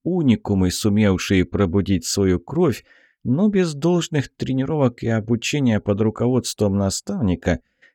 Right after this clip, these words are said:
это все могло обернуться лишь бесполезными понтами, за которыми ничего нет. Тут же еще надо иметь определенный склад характера, чтобы развивать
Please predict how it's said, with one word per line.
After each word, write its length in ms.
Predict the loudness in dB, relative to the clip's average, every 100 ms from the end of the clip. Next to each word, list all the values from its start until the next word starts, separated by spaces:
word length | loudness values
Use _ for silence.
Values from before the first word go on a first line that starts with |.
| -2
это 280 | 0 2 0
все 240 | 0 -2
могло 340 | 0 0 0 2
обернуться 680 | 2 4 2 0 -2 0 2
лишь 240 | 2 0
бесполезными 1040 | -2 0 0 2 0 2 2 0 -2 -2 -2
понтами, 800 | -2 -2 0 -4 -6 -2 0
за 200 | 0 -2
которыми 720 | -2 -2 -4 _ -4 -2 2 4
ничего 640 | 6 4 2 0 2 2
нет. 360 | 4 4 2 -2 _ _ _ _ _ _ _ _
Тут 220 | 2 2
же 160 | 2 4
еще 400 | 4 2 -2 -2
надо 300 | -2 0 0
иметь 440 | 4 2 2 -2
определенный 800 | -4 -2 -2 0 -2 -2 2 2
склад 480 | 2 -4 -2 -2 -2
характера, 840 | -2 0 0 -2 -4 -4 -2 0 -2
чтобы 360 | -2 0 0
развивать 540 | 2 0 2 2 2